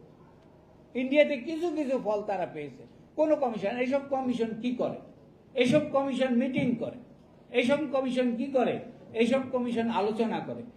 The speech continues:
এইসব কমিশন কি করে? একবার কাটে, আবার লেখে, আবার কাটে। একই জিনিস তিরিশ বার করে লেখে, তিরিশ বার করে কাটে। তো এই কমিশন দিয়ে কিছু হবে না। আমরা practically জরুরি অবস্থার মধ্যে আছি। এত রক্ত আমরা দিয়েছি।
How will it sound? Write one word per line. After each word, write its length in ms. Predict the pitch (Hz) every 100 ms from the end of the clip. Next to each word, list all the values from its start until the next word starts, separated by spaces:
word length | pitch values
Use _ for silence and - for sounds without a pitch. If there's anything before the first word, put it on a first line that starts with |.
| -
এইসব 340 | 226 240 277 277
কমিশন 420 | 277 262 247 247
কি 180 | 240 277
করে? 300 | 247 180 123 - -
একবার 480 | 208 214 214 254 254
কাটে, 400 | 214 208 254 302 - - -
আবার 280 | 202 247
লেখে, 420 | 254 233 226 254 311 -
আবার 300 | 214 240 233
কাটে। 220 | 185 -
একই 420 | 143 175 226 285
জিনিস 340 | 277 269 277 254 - - - -
তিরিশ 340 | - 320 302 226
বার 220 | 233 226
করে 260 | 220 202 190
লেখে, 380 | 196 196 285 294 - -
তিরিশ 260 | 254 247
বার 200 | 190 196
করে 240 | - 156 139
কাটে। 200 | 131 123 - - -
তো 60 | 381
এই 260 | 403 349
কমিশন 540 | 349 311 320 269 254 247
দিয়ে 140 | 226
কিছু 280 | 214 208 196
হবে 180 | 165 156
না। 100 | 151
আমরা 460 | 196 240 269 277 - -
practically 640 | 226 254 254 262 269 269 190
জরুরি 440 | 240 285 294 285
অবস্থার 440 | 269 226 - 226 196
মধ্যে 320 | 170 139 156
আছি। 300 | 135 - 127 - - -
এত 320 | 240 302 -
রক্ত 640 | 311 311 294 294 294 -
আমরা 480 | 294 285 262 240 240
দিয়েছি। 500 | 226 226 214 - 123